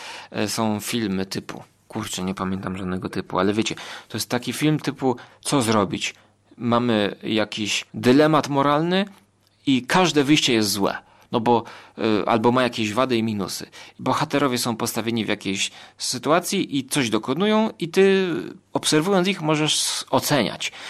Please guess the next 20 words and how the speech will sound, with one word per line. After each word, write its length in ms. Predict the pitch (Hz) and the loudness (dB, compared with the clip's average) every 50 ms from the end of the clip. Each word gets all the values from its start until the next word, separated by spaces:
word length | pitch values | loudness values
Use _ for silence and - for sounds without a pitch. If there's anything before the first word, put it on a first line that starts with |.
| - - - | -14 -8 -2
"O, 220 | - 135 147 156 151 | 2 2 2 2 2
to 140 | - 127 110 | 0 0 0
źle, 240 | 98 - - 139 143 | 0 2 2 2 2
to 160 | 139 113 113 | 2 0 -2
źle". 220 | 104 104 110 98 90 - - - - - - | -2 0 -2 -2 -2 -4 -10 -14 -16 -10 -2
A 180 | - 120 120 - - | 0 0 2 2 0
ja 280 | 120 120 127 135 139 | 0 2 2 4 4
od-, 220 | 113 117 123 - - - | 2 2 0 -4 -6 -2
a 100 | 123 127 | 0 2
ja 120 | 120 127 | 2 2
tutaj 240 | 127 131 127 127 123 | 0 0 -2 -2 -2
nie 80 | 131 139 | -2 -2
chcę 140 | 135 - 123 | -4 -4 -4
oceniać, 360 | 113 - 143 147 151 147 135 | -4 -2 -2 0 0 0 -2
y, 520 | 143 139 - - - - 117 123 127 120 120 | -2 -4 -6 -10 -12 -10 -6 -4 -2 0 0
ludzi, 420 | 127 151 156 147 180 220 247 240 - _ - | 2 2 2 0 0 -4 -4 -8 -12 _ -10
ja-, 200 | - 123 131 131 - - - 120 - 135 127 - | -6 -4 -4 -4 -6 -6 -10 -10 -10 -12 -10 -6
jakiego 500 | - 135 131 - 139 131 123 131 131 123 | -4 -4 -2 -2 -4 -4 -2 -2 -2 -2
dokonali 520 | 123 123 120 123 135 120 127 131 127 127 | 0 -2 -2 -2 -2 -2 -2 0 -2 -2
wyboru, 520 | 117 127 123 113 117 117 117 120 151 190 | -2 -4 -2 0 2 2 2 2 0 -2